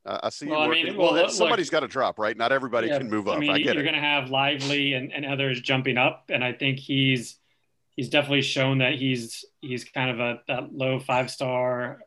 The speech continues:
Speaker 2: He's definitely shown how talented he is. Uh, once again, I, I think where he's at right now, there's gonna be people jumping ahead of him, uh, but it's not due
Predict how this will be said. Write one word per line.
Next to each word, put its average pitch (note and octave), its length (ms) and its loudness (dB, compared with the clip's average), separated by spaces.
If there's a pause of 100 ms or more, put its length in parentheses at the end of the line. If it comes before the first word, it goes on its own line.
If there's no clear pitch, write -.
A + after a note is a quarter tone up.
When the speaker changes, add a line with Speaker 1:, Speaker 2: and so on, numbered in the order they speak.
(400)
Speaker 2:
He's - 380 -10
definitely - 320 2
shown C#3 720 0
how C#3 180 2
talented C#3 460 0
he B2+ 120 -2
is. F3 320 -2 (500)
Uh, C3 360 4 (140)
once D3 180 -2
again, C3+ 240 2
I, C3+ 240 2
I - 40 -2
think C#3 320 0 (120)
where C#3 240 2
he's C3+ 120 4
at C3+ 160 4
right B2 220 0
now, B2+ 460 2 (680)
there's B2+ 200 0
gonna C3+ 140 0
be B2 120 0
people B2+ 400 -4
jumping B2+ 720 -2
ahead C#3 320 0
of B2 100 0
him, C3+ 380 0 (120)
uh, A#2+ 260 0
but A#2+ 120 -2
it's B2 140 -6
not B2 240 0
due C3 180 -2